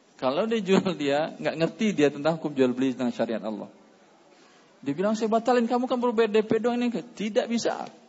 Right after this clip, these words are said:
Kan sudah berpisah majlis. Tapi kalau saya masih duduk di sana, hah, belum berpisah majlis, walaupun sudah saya bayar cash,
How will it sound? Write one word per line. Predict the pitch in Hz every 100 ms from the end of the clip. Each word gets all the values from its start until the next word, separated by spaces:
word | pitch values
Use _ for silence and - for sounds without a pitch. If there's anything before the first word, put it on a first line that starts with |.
| _ _ - _ _ _
Kan | 180 220
sudah | 202
berpisah | 190 180 196 202
majlis. | 214 220 247 185 - - - -
Tapi | - 202 214
kalau | 226
saya | 226 254
masih | 254 247 254
duduk | 247 247 226
di |
sana, | - 254 240 202 226 214 196 - - - - _ _ _ _ _
hah, | - 190 226 220 - -
belum | 185 190
berpisah | 208 220 247
majlis, | 226 196 202 214 233 - - - - - -
walaupun | 208 220 262
sudah | 214 233
saya | 233
bayar | 220 220 214
cash, | 262 233 - -